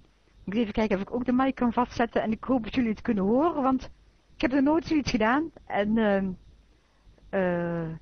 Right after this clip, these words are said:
ik weet ook niet of jullie het goed kunnen horen, maar dan hoor ik het wel. Het mic vast kan... Ah, <laughs> ik geloof het wel. <laughs> Eh, het ding heet Ring Credible. Ring, ring, ring. Gewoon ring.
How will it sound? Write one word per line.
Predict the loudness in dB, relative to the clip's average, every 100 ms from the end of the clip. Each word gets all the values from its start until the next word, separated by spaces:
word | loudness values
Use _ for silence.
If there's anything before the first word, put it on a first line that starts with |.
| -18 -20 _ -12
ik | -6
weet | -4
ook | -2
niet | -4 -4
of | -12 -6
jullie | -6
het | -4
goed | -6
kunnen | -4 -2
horen, | 0 0 0
maar | 0
dan | 0
hoor | 0 -2
ik | -4
het | -6
wel. | -8 -10 _
Het | -18 -16 -6
mic | -2 -2 -4
vast | -10 -8
kan... | -10 -12 -20 -20 -16
Ah, | -2 -2 -2 -16
<laughs> | -8
ik | -8
geloof | -6 -2 -2
het | 0
wel. | -4 -4 -6
<laughs> | -8 -8 -16 -20 _ _ _ _ _ _ _ _ _ -20 -20 -20 -20 -20 -20
Eh, | -2 2 2 0
het | -4 0
ding | 2 4
heet | 2 -2 -8 -6 -6 -6
Ring | 0 0 0 -4 -8 _ -10
Credible. | -2 0 0 2 0 0 -6 _ _ -20 -12
Ring, | -2 2 2 2
ring, | 2 2
ring. | 2 0 0
Gewoon | 2 2
ring. | 2 2 0